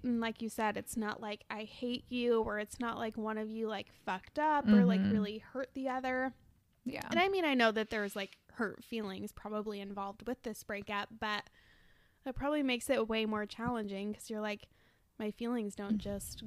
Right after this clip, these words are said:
Speaker 1: go away," and neither do his, obviously.
Speaker 2: Mm-hmm.
Speaker 1: And then I know you've been saying too, like, "I don't owe anybody an explanation." I think it's, like, okay, just,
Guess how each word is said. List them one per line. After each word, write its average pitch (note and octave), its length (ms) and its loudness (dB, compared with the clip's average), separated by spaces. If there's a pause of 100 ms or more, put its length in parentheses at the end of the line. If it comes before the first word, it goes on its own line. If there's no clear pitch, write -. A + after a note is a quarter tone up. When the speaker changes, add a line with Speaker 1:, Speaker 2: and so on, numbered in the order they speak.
Speaker 1:
go G3+ 300 -2
away," G3+ 720 -2
and B3+ 120 4
neither D#4+ 280 2
do E4+ 140 0
his, F4+ 360 0
obviously. G#3+ 800 6
Speaker 2:
Mm-hmm. G3+ 380 8 (480)
Speaker 1:
And C#4 160 6
then C#4+ 140 6
I B3+ 160 8
know C#4 100 8
you've A#3 240 4
been A3 220 2
saying G#3 340 -2
too, G#3+ 260 -4
like, G3+ 240 -2
"I A3 120 -2
don't G#3+ 260 -2
owe G3 220 -2
anybody A3+ 540 -4
an C4 100 -4
explanation." C#4 920 -6 (880)
I C4 120 2
think D#4+ 200 0
it's, F4 140 -4
like, E4 160 -2
okay, D#4 420 0
just, G#3 260 -6